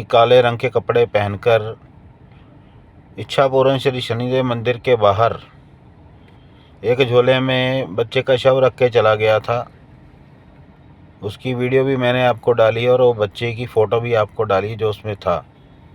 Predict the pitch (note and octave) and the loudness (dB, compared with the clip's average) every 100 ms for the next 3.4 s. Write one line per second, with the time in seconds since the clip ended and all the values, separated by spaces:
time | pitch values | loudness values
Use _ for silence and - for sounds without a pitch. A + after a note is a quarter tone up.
0 | - - - - - - - - - - | -20 -20 -20 -20 -20 -20 -20 -20 -20 -20
1 | - - - B2 C3+ C#3 C3 C3+ C3+ D3+ | -20 -20 -4 0 2 0 2 2 2 -2
2 | D3+ C#3+ C#3 C#3+ C#3 C3+ C3 C3+ B2+ C3+ | -2 0 0 0 2 4 4 4 2 0
3 | C#3 C3 C3+ - | -4 -4 -6 -6